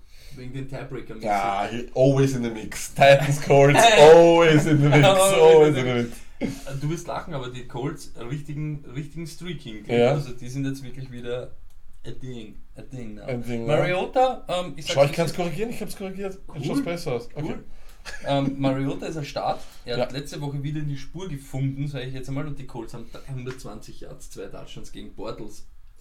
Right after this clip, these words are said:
Speaker 1: hergeschenkt, hergegeben. Ich weiß nicht, wie das passieren kann.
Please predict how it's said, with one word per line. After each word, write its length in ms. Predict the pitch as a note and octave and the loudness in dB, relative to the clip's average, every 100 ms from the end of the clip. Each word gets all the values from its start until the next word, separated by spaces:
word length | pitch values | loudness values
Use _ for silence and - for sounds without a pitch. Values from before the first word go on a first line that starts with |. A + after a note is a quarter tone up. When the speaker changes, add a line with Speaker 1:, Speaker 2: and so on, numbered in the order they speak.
| A2 | -16
Speaker 1:
hergeschenkt, 1000 | A2+ A#2+ C3 C3 A2+ - - B2 D3+ - | -10 -6 -6 -8 -10 -10 -8 -6 -8 -8
hergegeben. 640 | A2+ G#2+ A2 - A#2 C3+ C#3 | -10 -10 -12 -12 -10 -8 -8
Ich 100 | - | -10
weiß 160 | A#2+ | -8
nicht, 160 | C#3 C3+ | -8 -8
wie 80 | B2 | -10
das 180 | A#2+ | -12
passieren 420 | - B2 - C3+ C#3 | -12 -12 -10 -8 -8
kann. 160 | C3+ | -8